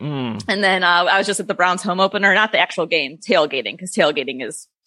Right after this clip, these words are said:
Speaker 2: it's basically a sport here in Cleveland. <laughs> You're, you're, you're up and you're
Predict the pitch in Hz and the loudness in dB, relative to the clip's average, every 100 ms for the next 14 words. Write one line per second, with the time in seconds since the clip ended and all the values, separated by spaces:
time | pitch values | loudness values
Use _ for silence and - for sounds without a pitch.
0 | _ _ - - _ - - 254 311 - | _ _ -20 -20 _ -6 0 0 0 0
1 | 208 180 - 175 160 175 170 170 180 165 | 2 2 0 0 0 0 -4 -2 -6 -6
2 | 156 165 233 226 147 320 - 226 208 - | 0 2 4 2 2 2 4 2 2 -2
3 | 233 - - 135 _ 196 240 233 233 233 | -8 -8 -14 -18 _ 0 2 4 4 2
4 | 208 196 196 | 2 2 0